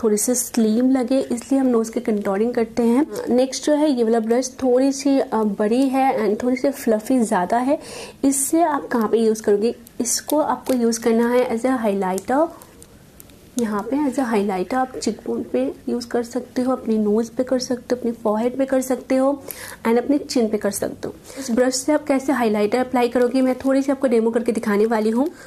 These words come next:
थोड़ा सा product लेना है यहाँ पे आपको and यहाँ पे आपको apply कर लेना है। आप देख सकते हो इसकी highlighter,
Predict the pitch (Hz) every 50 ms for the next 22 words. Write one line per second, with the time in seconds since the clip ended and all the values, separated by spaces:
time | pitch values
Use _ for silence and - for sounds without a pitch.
0 | - - - - - - - 285 285 294 311 302 330 320 330 285 269 240 254 262
1 | 269 269 262 262 269 277 285 285 269 262 247 233 233 262 247 247 247 247 - -
2 | 269 277 302 285 294 302 - 247 233 240 277 311 302 269 254 233 214 208 - -
3 | 240 233 240 - - - 330 359 359 - - - - - - - - - - -
4 | - - - - - - - - - - - - - - - - - - - -
5 | - - - - - - - - - - - - - - - - - - - -
6 | - - - - - - - - - - - - - - 240 - - 202 - -
7 | - - - 202 - - - - - 226 233 - - - - - - - - -
8 | - - - - - - - - - - - 226 233 220 202 208 226 233 233 -
9 | - 247 247 - - 240 240 233 233 - - - 240 233 247 - - - - -
10 | - - - - - - - - - - - - - - - - - - - -
11 | - - - - - - - - - - - - - 240 233 233 220 220 220 214
12 | 220 226 226